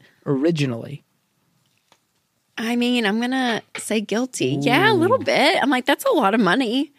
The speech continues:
Speaker 1: To not
Speaker 2: And
Speaker 1: be in agreement over.
Speaker 2: Yeah, and to kinda just, like, do it on your own. Again, the whole, like, do it on your own thing, it bothers me. I'm just like, "You, you guys are together." And again,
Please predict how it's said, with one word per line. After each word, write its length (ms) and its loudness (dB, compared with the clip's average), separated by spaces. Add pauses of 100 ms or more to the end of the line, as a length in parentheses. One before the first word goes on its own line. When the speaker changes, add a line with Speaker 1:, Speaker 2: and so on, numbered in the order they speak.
(640)
Speaker 1:
To 60 -2 (180)
not 120 2
Speaker 2:
And 60 -2
Speaker 1:
be 80 2
in 60 2
agreement 460 0
over. 320 -10 (140)
Speaker 2:
Yeah, 240 2
and 140 0
to 80 -2
kinda 220 0
just, 140 -4
like, 260 0
do 160 2
it 80 4
on 140 2
your 220 2
own. 280 2
Again, 260 4
the 60 -2
whole, 180 -2
like, 240 -2
do 180 0
it 100 4
on 120 2
your 160 2
own 240 -2
thing, 480 0 (640)
it 120 -2
bothers 360 -2
me. 240 -12 (720)
I'm 60 -4
just 180 -6
like, 300 -2
"You, 240 -6
you 280 -16
guys 220 0
are 80 -4
together." 320 -2
And 80 0
again, 400 2